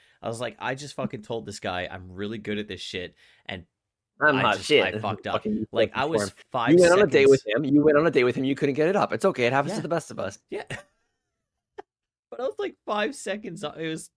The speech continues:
Speaker 1: fucking terrible. So we go the second round, and I'm talking to the guy, I'm like, "Please don't put me back in that cart." He's like, "Why?" I'm like, "I know that cart's fucking slow." He's like, "Is it?" And I'm like, "Yes, it's slow. I know it's slow. There's something wrong with it."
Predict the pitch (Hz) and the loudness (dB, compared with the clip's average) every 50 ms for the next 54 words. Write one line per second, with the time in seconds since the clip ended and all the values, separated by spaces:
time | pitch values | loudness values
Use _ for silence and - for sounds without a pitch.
0 | _ - - - - - 175 165 - - - - 139 139 131 113 104 101 _ - | _ -20 -16 -14 -12 -12 -12 -14 -14 -14 -10 -8 -8 -8 -6 -8 -10 -10 _ -16
1 | - - - _ _ _ _ - 160 160 160 151 147 156 165 - 107 - - 151 | -20 -20 -20 _ _ _ _ -2 -2 0 0 0 0 -2 -2 -2 -8 -6 -4 -4
2 | 143 - 160 135 120 107 113 120 117 113 107 107 - _ _ _ _ _ _ _ | -4 -4 -6 -8 -6 -4 -4 -4 -4 -6 -8 -10 -12 _ _ _ _ _ _ _
3 | _ - 113 120 123 120 117 107 127 120 127 131 151 135 123 131 131 120 113 104 | _ -6 -4 -2 -2 -2 -4 -4 -6 -6 -6 -6 -8 -10 -8 -8 -8 -8 -8 -10
4 | 95 - _ - 107 95 - - 101 85 - 90 80 85 85 80 82 80 - - | -10 -12 _ -14 -14 -12 -12 -12 -12 -14 -14 -14 -16 -14 -14 -14 -14 -14 -14 -16
5 | 85 80 78 _ - 78 80 82 - 92 85 - 104 117 117 107 92 85 80 _ | -18 -18 -18 _ -18 -18 -18 -16 -14 -14 -12 -6 -4 -4 -4 -4 -6 -10 -14 _
6 | - 98 95 90 90 87 85 85 82 - 95 85 71 - - 87 80 - 85 - | -16 -14 -14 -12 -12 -12 -12 -14 -16 -14 -14 -14 -14 -14 -14 -16 -16 -16 -16 -18
7 | - - 87 82 82 82 87 90 101 87 85 - _ - 98 104 117 151 147 120 | -16 -14 -14 -14 -14 -14 -14 -14 -14 -14 -14 -16 _ -12 -10 -8 -8 -8 -8 -8
8 | 120 110 104 95 - _ _ _ - 85 95 101 92 85 - - - - - 101 | -8 -8 -8 -10 -10 _ _ _ -14 -8 -4 -4 -4 -4 -6 -10 -14 -14 -12 -14
9 | 95 - - - 104 - - 92 92 92 95 90 80 76 69 _ - 85 92 90 | -12 -12 -12 -14 -14 -14 -14 -12 -10 -8 -8 -8 -8 -12 -16 _ -12 -12 -10 -10
10 | 87 85 87 90 98 101 104 98 90 - - - - 95 87 82 82 73 80 - | -10 -12 -10 -8 -6 -6 -6 -6 -6 -10 -12 -14 -12 -12 -12 -12 -14 -16 -16 -16
11 | - - - - 110 101 - 95 95 92 92 90 87 87 87 87 82 73 71 69 | -14 -12 -8 -8 -8 -8 -8 -12 -14 -14 -14 -16 -16 -16 -16 -16 -18 -18 -18 -20
12 | - | -20